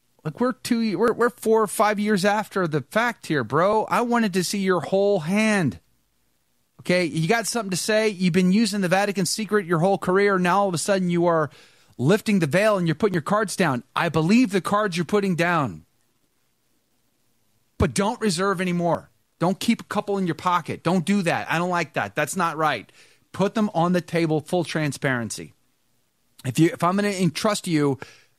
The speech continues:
and we're gonna trust each other, then I don't wanna hear two years later you still have a card in your pocket that you're ready to play.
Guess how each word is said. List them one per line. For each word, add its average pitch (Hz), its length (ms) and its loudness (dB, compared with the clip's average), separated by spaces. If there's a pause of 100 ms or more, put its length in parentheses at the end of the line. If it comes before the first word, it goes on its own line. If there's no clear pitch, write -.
and 151 80 -2
we're 165 80 4
gonna 185 140 2
trust 190 300 0
each 165 180 -6
other, 156 340 0
then 135 260 -4 (140)
I 156 140 0
don't 220 140 -4
wanna 202 160 0
hear 185 400 0
two - 200 -2
years 170 280 0
later 170 200 -2
you 147 140 -4
still 165 220 -4
have 156 120 -2
a 147 60 -8
card 156 260 0
in 143 60 -6
your 131 80 -6
pocket 139 380 -4
that - 140 -14
you're 147 100 -2
ready 131 220 0
to 104 60 -10
play. 123 320 -4